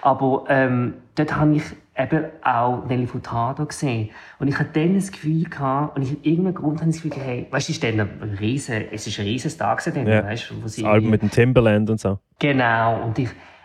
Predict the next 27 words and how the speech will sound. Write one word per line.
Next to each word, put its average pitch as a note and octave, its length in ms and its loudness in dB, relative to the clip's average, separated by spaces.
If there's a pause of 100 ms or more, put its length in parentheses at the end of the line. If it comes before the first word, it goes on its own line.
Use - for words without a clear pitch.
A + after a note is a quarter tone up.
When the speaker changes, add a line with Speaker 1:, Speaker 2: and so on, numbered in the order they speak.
(100)
Speaker 1:
und A#2 60 -4
ich G#2 120 -2
habe - 120 -8 (100)
ums C#3 280 -6
Verrecken B2 440 -6
ihr B2+ 200 -4
meine, A#2 240 -4
meine, A#2 560 -2
meine B2 280 2
Visitenkarte A2+ 760 -4
geben. A2+ 160 -2 (340)
Ich, - 180 -12
und G#2+ 80 -6
ich G#2+ 260 -8
will B2+ 200 -2
für - 160 -10
dich, A2+ 160 -6 (100)
ich A2 260 -8
will B2 220 0
für D#3+ 120 -4
dich D#3 120 2
tanzen, B2 440 -2
ich A#2 180 -4
will A#2 160 0
für - 140 -8
dich B2+ 160 -10
tanzen. A2 400 -4